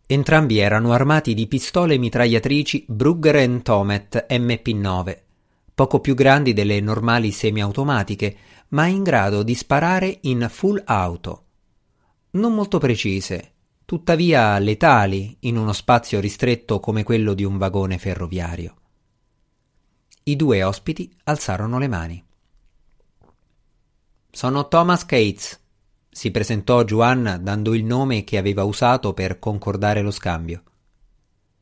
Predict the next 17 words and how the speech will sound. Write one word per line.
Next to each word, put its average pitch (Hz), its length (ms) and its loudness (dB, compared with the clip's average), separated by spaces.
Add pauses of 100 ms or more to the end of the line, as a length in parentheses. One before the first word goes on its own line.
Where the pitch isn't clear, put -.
(260)
"Facciamo 147 380 0
in 156 100 0
fretta." - 500 -8 (2500)
Mentre 160 400 2
uno 127 220 2
degli 104 180 2
uomini 113 480 2
li 113 120 2
copriva 120 520 2
con 104 260 -4
l'M 113 320 0
P - 80 -6
nove, 101 520 -2 (460)
l'altro 214 540 -2 (100)
perquisì 185 540 -4
Eric 160 400 0
attentamente, 117 1000 -2